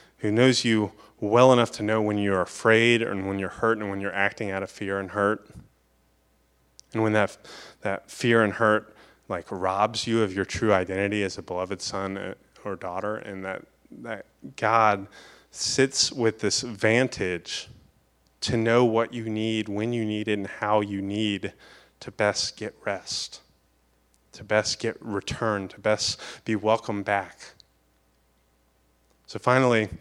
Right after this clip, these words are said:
John talks about the last thing w-, we need to know, how we know, how we know th-, that God remains in us. This is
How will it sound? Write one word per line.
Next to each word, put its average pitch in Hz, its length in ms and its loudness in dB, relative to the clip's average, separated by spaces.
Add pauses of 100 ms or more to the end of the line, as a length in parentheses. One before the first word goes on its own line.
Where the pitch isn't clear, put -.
(920)
John 117 180 6
talks 113 300 0
about 98 400 2 (500)
the 110 180 -4
last 110 280 4
thing 98 320 -4 (100)
w-, 107 220 -8
we 113 160 -4
need 110 180 0
to 101 80 -6
know, 101 300 0
how 101 200 -2
we 95 120 -2
know, 95 340 -2 (1700)
how 135 300 4
we 127 160 4
know 113 380 4
th-, 110 100 -14 (280)
that 101 160 -2
God 107 220 4
remains 98 760 -2 (140)
in 95 120 -6
us. - 480 -8 (1900)
This - 200 -2
is 110 260 0